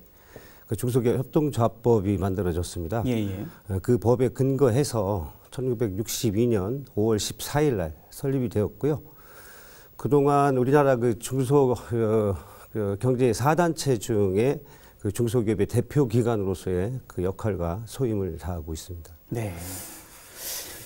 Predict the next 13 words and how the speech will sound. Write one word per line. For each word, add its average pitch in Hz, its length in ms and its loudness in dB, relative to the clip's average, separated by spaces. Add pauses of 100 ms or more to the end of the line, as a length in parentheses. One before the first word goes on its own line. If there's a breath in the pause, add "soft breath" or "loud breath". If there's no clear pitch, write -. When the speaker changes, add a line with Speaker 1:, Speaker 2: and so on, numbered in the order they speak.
Speaker 2:
자, 175 80 8
본부장님께서는 226 1300 4
Speaker 1:
음. - 20 0
Speaker 2:
지난 208 380 4
구월 196 420 4
중소기업 185 600 2
중앙회 165 600 4
충북지역 202 600 -2
본부장으로 131 1040 0
그 107 160 -6
취임을 185 400 -2
하셨습니다. 117 680 -6 (220)
Speaker 1:
네. 101 80 -6